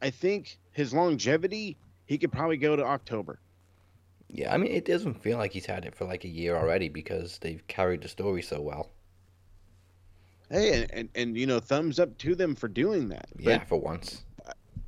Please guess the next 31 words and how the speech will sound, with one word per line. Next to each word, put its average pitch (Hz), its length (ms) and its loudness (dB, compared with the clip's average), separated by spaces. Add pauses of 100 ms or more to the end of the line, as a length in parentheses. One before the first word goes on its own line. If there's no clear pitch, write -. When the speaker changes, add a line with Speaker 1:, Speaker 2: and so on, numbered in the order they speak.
(220)
Speaker 1:
But, 127 180 2 (160)
but 131 140 4
again, 135 500 2 (680)
here's 123 340 2
the 139 60 2
realization. 156 840 2 (800)
We're 107 120 0
going 165 200 6
back 160 220 2
to 131 80 -2
live 139 320 0
crowds, 143 340 0
and 104 100 -4
that 147 200 0
starts 175 340 -2
t-, 110 100 -6 (200)
tomorrow. 135 480 0 (340)
Speaker 2:
Yeah. 92 420 -8 (840)
Speaker 1:
So - 140 -4
you're 104 240 0
gonna 196 200 4
know 160 320 6
right 127 340 -2
now, 147 480 0 (140)
you're 113 100 -4
gonna 170 140 2
get 143 260 0
instant 160 440 0
gratification 139 1000 0 (240)
or 117 200 2
instant, 151 600 2